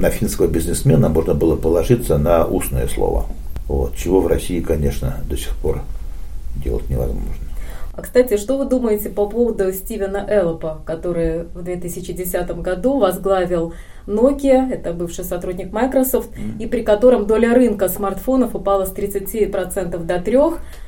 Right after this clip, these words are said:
Speaker 2: И был ли он засланным казачком, чтобы Microsoft в конечном счёте, э, смогла купить, э,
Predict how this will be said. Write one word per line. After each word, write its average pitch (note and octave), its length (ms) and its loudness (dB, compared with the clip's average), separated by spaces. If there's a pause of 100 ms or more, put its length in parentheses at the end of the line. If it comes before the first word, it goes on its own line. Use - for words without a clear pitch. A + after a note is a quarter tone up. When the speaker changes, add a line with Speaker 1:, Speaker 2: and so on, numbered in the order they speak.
(240)
Speaker 2:
И G#3+ 380 -2 (520)
был B3+ 260 -2
ли F4+ 60 4
он F4+ 140 2
засланным D4 560 2
казачком, A#3+ 600 2
чтобы F#3 280 -4
Microsoft F#3 640 -4
в - 100 -10
конечном F#3 580 -6 (720)
счёте, G#3 600 2 (340)
э, F#3 140 -4
смогла G3+ 400 0
купить, G3+ 480 -2
э, F3 80 -4